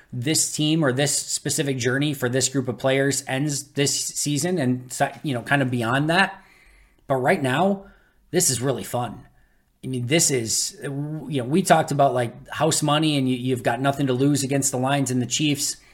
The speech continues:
Man, they are playing not only with, like, they have nothing to lose, they're playing confident. They're playing like they can go out and beat anyone, and they just beat two of the best teams in the N F L. Make no mistake, like, you, you could,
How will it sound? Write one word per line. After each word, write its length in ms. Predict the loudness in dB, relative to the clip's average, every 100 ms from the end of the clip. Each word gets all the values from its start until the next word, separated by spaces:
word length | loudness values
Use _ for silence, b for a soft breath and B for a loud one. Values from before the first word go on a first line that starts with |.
| b b b -6
Man, 200 | -4 2
they 160 | 4
are 100 | 4
playing 580 | 0 0 0 2 0 -4 B B B
not 320 | -2 6 6
only 320 | 8 6 4 0
with, 400 | -4 -4 -4 -2
like, 160 | 0
they 120 | 4
have 120 | 4 4
nothing 260 | 2 2
to 40 | 2
lose, 240 | 2 2
they're 100 | 0
playing 300 | -2 -4 -4
confident. 600 | -2 0 0 2 0 -2 b b b -2
They're 120 | 0
playing 280 | 4 4 4
like 180 | 2
they 120 | 2 0
can 180 | 0
go 200 | 2 4
out 140 | 4 2
and 100 | -2
beat 160 | 0
anyone, 440 | 2 2 2 2 2
and 100 | 2
they 80 | 0
just 300 | -2 -6 -4
beat 320 | -2 -2 -10 B B
two 120 | -2 0
of 60 |
the 60 | 0
best 400 | 0 0 0 2
teams 240 | 4 4
in 80 | 2
the 120 | 0
N 100 | 0
F 120 | 2
L. 320 | 4 2 -2 -20 b b -6
Make 120 | 0
no 100 | 2
mistake, 340 | 4 2 2
like, 220 | 0 -2
you, 100 | -4
you 240 | -4 -2 2
could, 300 | 2 0